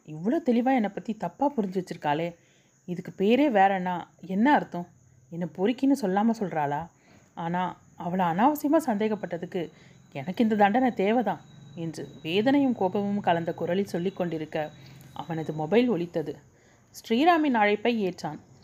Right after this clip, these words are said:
அவனிடம் பேசிவிட்டு உடனே கிளம்பி வருவதாக சொல்லிவிட்டு வைத்தான். "நான் கொஞ்சம் வெளியே போகணும் சுபா, போயிட்டு வரேன்"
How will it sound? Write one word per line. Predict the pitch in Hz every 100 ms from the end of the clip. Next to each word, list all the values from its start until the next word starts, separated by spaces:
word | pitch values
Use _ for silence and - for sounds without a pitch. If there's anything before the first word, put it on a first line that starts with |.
| - -
அவனிடம் | 165 175 185 208
பேசிவிட்டு | 185 190 226 240 180 196 175
உடனே | - 175 226 370
கிளம்பி | 254 233 247
வருவதாக | 226 196 180 180
சொல்லிவிட்டு | 214 175 175 185 170 190
வைத்தான். | 147 143 151 - - - - - -
"நான் | 165
கொஞ்சம் | 156 165 156
வெளியே | 151 220
போகணும் | 233 185 165 151
சுபா, | 151 147 143 -
போயிட்டு | 208 220
வரேன்" | 170 151